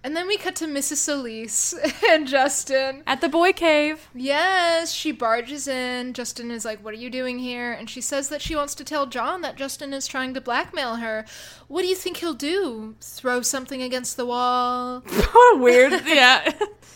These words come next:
Speaker 1: Um, but Justin's basically like, "You can't talk to John Tucker. You can't do that because I think I'm gay."
Speaker 2: And Gabby was like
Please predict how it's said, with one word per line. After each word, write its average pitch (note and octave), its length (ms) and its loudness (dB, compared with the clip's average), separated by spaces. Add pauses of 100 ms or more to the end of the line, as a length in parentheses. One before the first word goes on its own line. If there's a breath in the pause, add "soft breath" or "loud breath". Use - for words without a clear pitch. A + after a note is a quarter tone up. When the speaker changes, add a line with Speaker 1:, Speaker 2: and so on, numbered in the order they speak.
(680 soft breath)
Speaker 1:
Um, A3+ 560 -6 (100)
but D#4 540 10 (240)
Justin's C#4 480 -6
basically A#3+ 420 -4
like, A3+ 220 -10
"You A#3 80 -16
can't A#3 340 -12
talk A3 300 -10
to A#3 80 -14
John G#3+ 300 -10
Tucker. B3+ 680 -4 (640 soft breath)
You A#3+ 120 -10
can't A3+ 340 -10
do C4 180 -4
that A#3+ 380 2
because A3 720 -8 (160)
I A3 260 -4
think A3 240 -10
I'm G#3+ 120 -8
gay." E3+ 340 -12 (1600)
Speaker 2:
And G#3+ 140 -10
Gabby G3+ 260 -8
was G3 160 -10
like F#3+ 220 -14